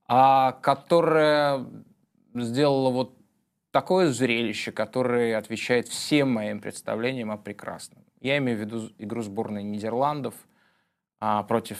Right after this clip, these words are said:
С Ш А. Кстати, в нашем канале "Капучино и Катеначо Дейли" вы можете увидеть, э, этот... Ну, о-, можно сказать,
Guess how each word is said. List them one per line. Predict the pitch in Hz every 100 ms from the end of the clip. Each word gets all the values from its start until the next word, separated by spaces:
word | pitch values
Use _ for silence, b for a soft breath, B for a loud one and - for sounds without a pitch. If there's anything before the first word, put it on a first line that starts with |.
| -
С | -
Ш | - 110
А. | 104
Кстати, | - 147 151
в | 147
нашем | 139 143 - -
канале | - 147 180 208 170 139 - -
"Капучино | 120 139 139 127
и |
Катеначо | 127 123 131 123 123
Дейли" | 120 170 180 139 -
вы | 113 120
можете | 135 131 -
увидеть, | 127 123 139 117 - - -
э, | - 113 113 113 - -
этот... | 127 117 - - _ _ _ _ _ _ _
Ну, | 147 175 147 117
о-, | 117 - - _ _ _ _ _ _ -
можно | 120 117
сказать, | 107 117 117 120 - -